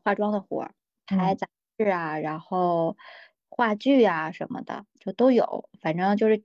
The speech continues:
Speaker 1: 跟化妆相关的就能接都接。
Speaker 2: 嗯。
Speaker 1: 所以小钱都挣，也，也就一直在忙碌，也不觉得缺钱。但有一段时间也确实是觉得说，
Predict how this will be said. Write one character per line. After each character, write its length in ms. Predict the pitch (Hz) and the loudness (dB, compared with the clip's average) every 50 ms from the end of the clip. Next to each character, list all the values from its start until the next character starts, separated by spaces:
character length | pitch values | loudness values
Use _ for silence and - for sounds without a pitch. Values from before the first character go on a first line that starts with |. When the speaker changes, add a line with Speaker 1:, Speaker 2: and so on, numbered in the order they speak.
| - | -2
Speaker 1:
跟 220 | - 247 240 240 240 | 2 2 2 2 2
化 140 | - 254 240 | 2 2 2
妆 180 | 233 233 247 247 | 4 4 2 2
相 160 | 247 254 240 | 2 0 0
关 180 | 240 247 240 233 | 2 0 0 0
的 120 | 233 226 | 0 -2
就 160 | 208 220 220 220 | 0 -2 -2 -2
能 300 | 214 208 202 208 208 226 | -2 -2 -2 -2 -2 0
接 160 | 233 240 233 | 0 0 2
都 160 | 233 233 240 | 2 0 0
接。 320 | 233 240 233 233 226 220 - _ _ _ _ _ _ _ | 0 0 0 0 0 -2 -4 _ _ _ _ _ _ _
Speaker 2:
嗯。 220 | - 202 196 185 175 | 2 4 4 4 4
Speaker 1:
所 100 | 180 226 233 | 2 0 -2
以 60 | - _ _ _ _ _ - | -4 _ _ _ _ _ -4
小 120 | - 175 175 | -2 -2 -2
钱 120 | 185 196 | 0 -2
都 120 | 214 226 226 | 0 0 0
挣， 400 | 226 - 240 220 208 196 180 165 | 2 2 2 2 0 -2 -4 -4
也， 160 | 175 170 165 | -2 -2 -2
也 380 | 160 196 165 - - 175 165 165 | -2 -4 -10 -6 -2 0 0 2
就 160 | 170 208 220 | 4 4 4
一 140 | 233 247 240 | 6 4 4
直 120 | 233 208 | 4 4
在 140 | 208 220 214 | 2 4 2
忙 260 | 202 180 156 160 175 | 2 0 -2 -4 -4
碌， 180 | 185 196 202 196 | -2 0 2 2
也 120 | 180 170 | 2 0
不 140 | - 226 226 | 0 -2 -2
觉 200 | - 202 175 165 | 0 0 0 0
得 380 | - 175 170 170 170 170 170 _ - | 0 0 0 0 -2 -4 -6 _ -12
缺 180 | - - 185 175 | -6 0 0 0
钱。 420 | 180 - - 175 170 156 160 - - _ _ _ _ _ _ _ - | 0 0 -6 -6 -4 -4 -6 -8 -12 _ _ _ _ _ _ _ 0
但 160 | - 302 277 | 2 4 4
有 160 | 254 269 226 | 4 4 2
一 40 | 226 | 2
段 180 | 247 247 247 220 | 2 2 2 2
时 160 | - 202 202 | 0 -2 0
间 160 | 220 214 220 | 0 0 0
也 80 | 202 185 | -2 -4
确 160 | - 226 220 | -4 -6 -6
实 120 | 214 208 | -6 -4
是 140 | 208 226 220 | -6 -6 -6
觉 200 | - 196 180 170 | -4 -4 -6 -4
得 140 | 180 185 185 185 | -4 -8 -10 -10
说， 400 | - - 196 190 190 196 220 | -6 -4 -2 -2 -2 -2 -4